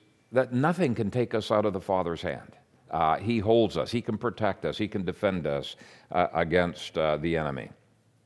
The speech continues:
The fourth promise, "I will take you as my people." Uh, this is a promise that I had a hard time actually believing in my early years of Christianity. I kept doubting my salvation. I kept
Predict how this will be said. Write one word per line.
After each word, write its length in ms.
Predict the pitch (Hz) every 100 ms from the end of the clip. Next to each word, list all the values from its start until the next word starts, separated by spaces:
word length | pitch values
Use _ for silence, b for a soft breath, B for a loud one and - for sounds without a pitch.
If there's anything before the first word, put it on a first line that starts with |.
| _ _ _ - b b -
The 80 | 92
fourth 400 | - 143 131 -
promise, 580 | 98 69 57 - - - _ _ -
"I 100 | 95
will 180 | 92
take 360 | 90 123 127 -
you 360 | 120 120 117 117 -
as 460 | 95 98 98 87 -
my 300 | 85 85 87
people." 520 | - 95 76 60 50 - b b b b b -
Uh, 160 | 80 78
this 340 | 82 135 -
is 300 | 131 113 95 98
a 460 | 104 95 92 90 - -
promise 720 | - - 120 113 92 76 - -
that 200 | 85 -
I 160 | 95 127
had 220 | 139 101
a 60 | 90
hard 340 | 101 101 87
time 380 | - 101 95 80
actually 400 | 85 - 85 73
believing 640 | 64 78 85 90 73 71
in 100 | 69
my 360 | 71 78 80 80 -
early 540 | 92 95 92 87 92
years 460 | 85 90 90 87 80
of 120 | 76
Christianity. 800 | - 95 - 82 82 78 71 73
I 60 | 73
kept 320 | 98 - 64
doubting 400 | 76 87 95 95
my 140 | 95
salvation. 720 | 92 95 90 82 87 87 92 90
I 100 | 85
kept 380 | 90 85 -